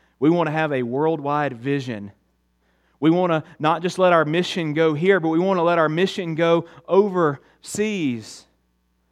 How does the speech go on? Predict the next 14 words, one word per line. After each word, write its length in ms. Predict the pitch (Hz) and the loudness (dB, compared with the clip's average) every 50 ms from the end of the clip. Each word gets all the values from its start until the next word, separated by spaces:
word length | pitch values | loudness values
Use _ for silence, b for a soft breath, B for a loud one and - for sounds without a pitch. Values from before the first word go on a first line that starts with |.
| _ _ - | _ _ -2
to 140 | - 180 | -2 0
the 180 | 170 175 175 165 | 0 0 -2 -2
ends 300 | 180 202 214 220 208 185 | 0 0 2 2 2 2
of 120 | 208 190 | 2 2
the 140 | 175 185 175 | 0 0 2
earth, 400 | 180 208 220 202 175 147 131 - _ _ _ _ _ _ _ _ _ _ _ _ _ _ _ _ _ _ _ _ _ _ _ _ _ _ _ _ _ _ - | 2 2 4 2 0 -2 -4 -10 _ _ _ _ _ _ _ _ _ _ _ _ _ _ _ _ _ _ _ _ _ _ _ _ _ _ _ _ _ _ 0
to 140 | 196 180 | 0 2
the 100 | 170 175 | 2 0
smallest 640 | 170 - 196 190 190 214 220 220 214 196 - - - | -2 0 2 4 6 6 6 4 2 0 -2 -4 -4
town, 320 | 208 202 208 220 220 208 | 0 2 2 2 2 2
to 100 | - 214 | 0 -2
the 100 | 202 208 | -4 -4
greatest 520 | 175 170 208 220 226 233 214 185 - - - | -2 0 0 0 2 0 -2 -4 -6 -8 -6
town. 420 | 180 160 151 135 123 110 101 | -4 -4 -2 -4 -4 -6 -8